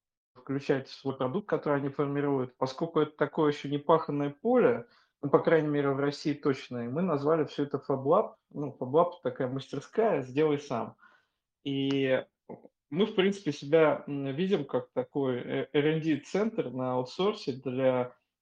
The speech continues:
разных проектов, бизнесов, к-, которым, э, нужна услуга такого нового взгляда, может быть, э, новой точки зрения. И вот мы назвали всё это «Луч». У нас есть пара слоганов. Один там «В свете лучшего будущего»,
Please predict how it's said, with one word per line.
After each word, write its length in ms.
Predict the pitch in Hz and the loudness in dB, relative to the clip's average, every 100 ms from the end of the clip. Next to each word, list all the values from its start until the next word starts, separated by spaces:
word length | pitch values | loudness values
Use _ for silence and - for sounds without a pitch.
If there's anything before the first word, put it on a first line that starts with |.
| _ | _
разных 680 | 131 151 160 139 123 - _ - | 0 4 4 4 -6 -8 _ -4
проектов, 600 | 139 151 151 131 123 127 | 0 0 0 -8 -8 -4
бизнесов, 640 | 160 147 131 - 120 131 - | -2 0 -4 -6 -12 -12 -6
к-, 440 | 127 127 127 123 - _ _ | -2 -2 -2 -6 -14 _ _
которым, 520 | 135 131 165 131 127 - - _ _ - | 0 4 2 2 -4 -12 -20 _ _ -4
э, 140 | 127 | 0
нужна 380 | 143 147 170 151 | 0 2 2 0
услуга 440 | 147 208 175 143 - - | 0 -2 0 0 -2 -16
такого 260 | - 135 131 | -8 -6 2
нового 340 | 170 156 147 | 2 4 0
взгляда, 520 | 143 135 151 123 113 | -2 2 4 4 2
может 280 | 117 131 127 | -6 -6 -6
быть, 280 | 127 120 - | -8 -8 -8
э, 400 | 123 123 120 120 | -2 2 4 4
новой 340 | 123 147 139 131 | 2 0 0 0
точки 420 | 151 139 - 131 | 0 -2 -2 -6
зрения. 680 | 127 135 196 220 139 117 120 | -4 -2 -2 -2 -4 -6 -4
И 40 | |
вот 200 | 147 180 | -4 -2
мы 100 | 147 | -2
назвали 420 | 143 139 143 139 | 0 0 0 -2
всё 180 | 131 - | -4 -8
это 160 | 131 135 | -4 -2
«Луч». 440 | 135 214 233 - - | 0 -2 -4 -12 -10
У 80 | 135 | -6
нас 300 | 135 135 131 | -4 -4 -4
есть 340 | 127 - _ | -4 -6 _
пара 260 | 143 131 127 | 0 0 0
слоганов. 640 | - 143 196 196 151 - | -2 -2 0 -2 -6 -4
Один 300 | 131 135 135 | -2 -2 -4
там 160 | 120 120 | -6 -10
«В 40 | - | -6
свете 400 | 147 143 143 135 | -2 -2 -2 -4
лучшего 440 | 135 - 135 131 | -4 -4 -4 -4
будущего», 680 | 135 196 202 208 160 156 | -4 -4 -4 -6 -4 -6